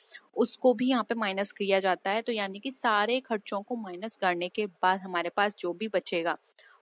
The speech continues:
वो हमारा शुद्ध लाभ होगा या शुद्ध हानि होगा, ठीक है। इसमें व्यापार या संस्था के समस्त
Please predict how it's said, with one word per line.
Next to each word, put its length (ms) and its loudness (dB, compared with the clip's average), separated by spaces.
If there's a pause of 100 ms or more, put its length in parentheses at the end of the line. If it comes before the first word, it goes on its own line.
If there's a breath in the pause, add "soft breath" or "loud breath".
वो 60 2
हमारा 300 2
शुद्ध 260 0
लाभ 340 4
होगा 300 2
या 140 4
शुद्ध 380 0
हानि 260 0
होगा, 280 -4 (140)
ठीक 180 -6
है। 60 -8 (1600 loud breath)
इसमें 240 6
व्यापार 500 4
या 120 6
संस्था 400 -4
के 140 2
समस्त 440 -2